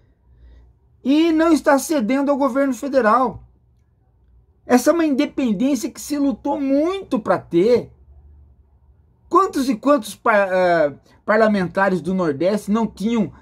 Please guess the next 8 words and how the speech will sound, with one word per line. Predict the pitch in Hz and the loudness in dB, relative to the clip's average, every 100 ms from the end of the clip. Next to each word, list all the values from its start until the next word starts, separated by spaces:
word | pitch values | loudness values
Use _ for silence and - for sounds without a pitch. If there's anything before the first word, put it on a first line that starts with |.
| - - - | -20 -20 -8
que | 208 | -8
trocar | - 247 - - 233 214 | 2 2 2 0 0 0
de | - | -2
partido | 226 185 123 - 175 240 220 156 | 0 0 -2 -8 -6 -4 -2 0
ou | 180 202 | 0 0
conviver | 247 262 208 202 147 226 | 0 0 0 -2 0 -2
com | 233 214 | 0 -2
partidos | 208 165 - 208 170 - | 0 0 -2 -6 -6 -12